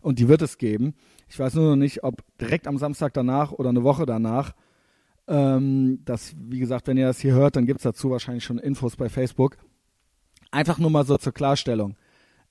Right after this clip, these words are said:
Es würde sich zum Beispiel auch lohnen, zu beiden, äh, Live-Podcasts zu kommen. Nur es geht jetzt schon los, dass mir jetzt schon die Leute, also ich hab noch sechs Gästelistenplätze selber und ich kann die, ich kann keine hergeben. Es ist fucking voll.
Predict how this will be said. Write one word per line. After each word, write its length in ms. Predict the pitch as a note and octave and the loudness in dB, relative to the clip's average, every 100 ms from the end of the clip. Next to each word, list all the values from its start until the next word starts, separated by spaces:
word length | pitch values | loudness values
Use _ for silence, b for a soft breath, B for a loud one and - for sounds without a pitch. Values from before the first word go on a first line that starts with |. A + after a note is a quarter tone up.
| _ | _
Es 200 | C3+ - | -10 2
würde 220 | D3+ F3 | 4 4
sich 220 | D3+ D3+ | 2 -2
zum 120 | - C3+ | -2 0
Beispiel 340 | C3+ C3+ D3 | 0 2 -2
auch 140 | B2 | 0
lohnen, 240 | C3+ C3+ C#3 | 0 0 0
zu 140 | B2+ | -4
beiden, 360 | B2 C3 C3+ B2+ | -4 0 2 0
äh, 240 | B2 A2+ | 0 -4
Live-Podcasts 800 | G#2+ A2 A2+ B2+ A#2 A#2 A2+ - | -4 -4 -6 -6 -6 -6 -6 -8
zu 80 | A#2 | -8
kommen. 420 | - C3+ A#2+ C#3+ b b b b b | 0 2 4 0 b b b b b
Nur 220 | C#3+ D3 | 4 4
es 140 | C#3 | 4
geht 180 | - D3+ | -2 2
jetzt 180 | D#3 D#3 | 2 2
schon 140 | D#3+ | 0
los, 260 | C#3 C#3 D3 | 4 4 2
dass 220 | C#3+ - | -4 -6
mir 160 | C#3 C3+ | -2 2
jetzt 240 | C#3 D3+ | 2 0
schon 140 | E3 D3 | -2 0
die 80 | |
Leute, 260 | B2+ B2+ C3 | 0 -2 -4
also 160 | B2 C#3 | -10 -8
ich 220 | F3 - | -8 -6
hab 160 | C#3+ | -8
noch 120 | - A#2+ | -8 -6
sechs 280 | D3 - | -8 -8
Gästelistenplätze 840 | C#3 B2+ B2+ A2+ - A#2 A2+ A2 A#2 | -8 -8 -6 -8 -6 -8 -8 -10 -8
selber 380 | A#2 A#2 B2+ C#3 b b b | -4 0 0 -2 b b b
und 160 | C3+ | -6
ich 120 | B2 | -6
kann 280 | - C#3+ D3+ | -2 4 6
die, 160 | C#3+ D3 - _ | 6 4 -4 _
ich 120 | - | -6
kann 340 | C#3 D#3+ D#3+ | 0 2 0
keine 280 | - C#3+ D#3 | -2 0 2
hergeben. 440 | C#3+ C#3 B2+ B2 B2 | 2 2 2 2 0
Es 140 | C3 - | -6 -4
ist 220 | C#3+ - | -6 -8
fucking 460 | - C#3+ - C3 | -6 -4 -2 -4
voll. 380 | A#2+ - A#2+ C3+ | -2 0 2 2